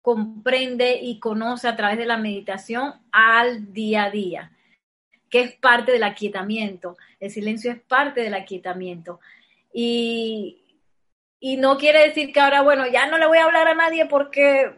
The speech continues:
y nada más me voy a, voy a llegar al grupo de que sentadita y yo no, ni voy a mirar a nadie, nada más si acaso saludo así, porque parte de nuestro aprendizaje tiene que ver con las relaciones interpersonales, que es, que es lo que nos hace crecer en el amor.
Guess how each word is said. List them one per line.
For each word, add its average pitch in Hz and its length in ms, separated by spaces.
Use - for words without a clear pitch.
y 240 160
nada 254 240
más 294 40
me 294 80
voy 294 80
a, 302 240
voy 262 160
a 294 100
llegar 247 300
al 277 180
grupo 294 280
de 285 140
que 226 140
sentadita 240 560
y 285 80
yo 277 60
no, 269 240
ni 233 200
voy 254 100
a 285 60
mirar 269 440
a - 20
nadie, 320 400
nada 285 180
más 285 160
si 302 60
acaso 294 400
saludo 269 380
así, 311 380
porque 262 500
parte 285 500
de 302 120
nuestro 254 360
aprendizaje 240 880
tiene 294 280
que 254 180
ver 247 460
con 254 480
las 233 180
relaciones 220 580
interpersonales, 208 1200
que 196 100
es, - 240
que 202 160
es 202 60
lo 226 200
que 220 120
nos 208 160
hace 208 200
crecer 202 340
en 220 100
el 196 100
amor. 208 480